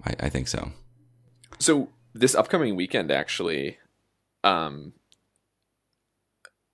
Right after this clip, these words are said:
Speaker 2: uh, is a tough one. Everything is middle of the road.
Speaker 1: If we wanna do something on Friday, that's gonna be really tough.
Speaker 2: Pick, what, pick against Burnley? <laughs> I mean, it's either
Speaker 1: Brighton?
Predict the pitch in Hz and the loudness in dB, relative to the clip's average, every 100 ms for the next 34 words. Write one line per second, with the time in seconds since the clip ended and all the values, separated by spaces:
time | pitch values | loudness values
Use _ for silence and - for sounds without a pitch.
0 | _ - 139 120 - - 104 - 92 - | _ -6 -4 -4 -6 -4 -4 2 0 0
1 | - - _ _ _ 107 107 113 123 117 | -6 -10 _ _ _ 4 6 2 2 0
2 | 104 95 85 82 73 60 - _ _ _ | 0 2 2 2 0 -2 -4 _ _ _
3 | _ _ _ _ _ _ _ _ _ _ | _ _ _ _ _ _ _ _ _ _
4 | - - _ - - 69 73 71 64 67 | -20 -20 _ -16 -4 2 4 4 4 2
5 | 62 62 57 - 60 58 - 58 58 55 | 2 0 -2 -2 -2 -2 -2 -2 -2 -2
6 | - - - - - - _ - - 65 | -2 -4 -10 -20 -20 -20 _ -10 -4 -4
7 | - 62 57 60 57 - - - 107 - | -2 -2 0 -2 -2 -2 2 4 4 0
8 | _ - - - - 95 92 - 85 101 | _ -4 -2 -2 -2 -2 -4 0 0 0
9 | - - - - - - - 254 - - | -8 -8 -4 -2 -2 -2 2 2 2 -2
10 | - _ - 147 147 135 - - - - | -4 _ 0 4 6 4 0 -6 -12 -6
11 | - 127 123 123 101 | 2 6 8 8 6